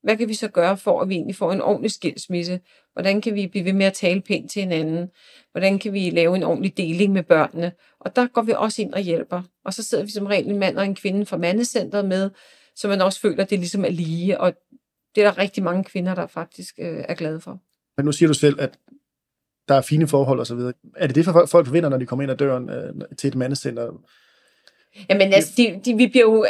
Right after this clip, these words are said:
Speaker 1: altså, ofte bliver vi jo sammenlignet med mændenes hjem.
Speaker 2: Ja.
Speaker 1: <laughs> Fordi de ligger så tæt op ad hinanden med navnene, og det er også derfor, der er en del, der er sådan lidt, "Ej, skal mine børn derind?" Så de bliver sådan lidt, "Åh." Men når de så kommer ind og ser det, så er det jo faktisk en positiv oplevelse.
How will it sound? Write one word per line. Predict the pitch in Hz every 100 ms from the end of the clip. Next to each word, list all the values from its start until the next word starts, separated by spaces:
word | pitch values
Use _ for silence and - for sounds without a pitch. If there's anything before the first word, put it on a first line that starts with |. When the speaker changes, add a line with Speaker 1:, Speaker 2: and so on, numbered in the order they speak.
| 82
Speaker 1:
altså, | - -
ofte | 220 240 254
bliver | 254 226
vi |
jo | 220 196
sammenlignet | 196 202 220 214 208
med | 208
mændenes | 202 - 208 -
hjem. | 202 - - - _ _ _ - -
Speaker 2:
Ja. | 170 185
Speaker 1:
<laughs> |
Fordi | 226 233
de | 202
ligger | 202 208
så | -
tæt | 214 233 202
op | 185
ad | 202
hinanden | 180 175 202
med | 190
navnene, | 180 180 180 208
og | 196
det | 190
er | 180
også | 220 -
derfor, | 202 -
der | 196 202
er |
en | 190
del, | 214 196
der | 208
er | 180
sådan | 208 190
lidt, | 185 -
"Ej, | -
skal | - 196
mine | 202 214 208
børn | 165 135
derind?" | 196 - - 170 175 - _ _ _ _
Så | -
de | 180 190
bliver | 208
sådan | - 208 202
lidt, | 185 -
"Åh." | - 214 202 - _ - _ _ -
Men | 202
når | 185
de | 190 196
så | 208
kommer | 208 208 196
ind | -
og |
ser | 190 180 180
det, | 175
så | 214
er | 175
det | 185
jo | 175
faktisk | 160 175 -
en | 175
positiv | - 180 175 185 - 170 -
oplevelse. | 170 - 175 - 156 170 160